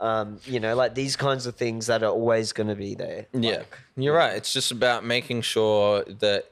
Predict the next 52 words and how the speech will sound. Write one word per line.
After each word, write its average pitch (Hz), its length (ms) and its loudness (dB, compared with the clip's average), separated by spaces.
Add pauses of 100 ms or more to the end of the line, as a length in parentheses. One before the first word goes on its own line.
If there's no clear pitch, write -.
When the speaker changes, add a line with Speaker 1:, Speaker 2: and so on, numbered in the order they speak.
(120)
Speaker 2:
you're 101 120 -2
speeding 110 540 -2
up - 140 -4
the 90 80 -18
process. 98 460 0
Because 113 200 -4
if 127 80 -4
you're 151 100 -2
doing, 160 460 2 (1500)
most 156 280 4
of, 151 120 -2
most 143 320 4
of 117 80 4
us 113 220 2
have 131 180 2
an 120 80 2
idea, 113 640 4
or 107 400 4 (320)
you 135 80 0
don't 151 140 4
necessarily 123 420 4
go 117 200 4
in 110 80 4
the 104 60 0
studio 104 380 2
and 101 80 0
then 98 220 0 (180)
get - 160 0
struck - 380 2
with 101 100 2
a 98 60 0
great 101 240 4
idea. 107 340 2
You 104 140 0
sort 110 200 2
of 98 120 -4
come 113 240 2
in 104 260 0
with 98 180 0
an 98 140 0
idea 98 540 2 (200)
often, 110 460 2
or 98 220 2 (340)
you 113 100 0
might 104 300 2
be 107 140 0
inspired 104 640 4
to 113 100 -2
write 95 300 2
something 101 460 -2
and 101 120 0
you, 104 100 -2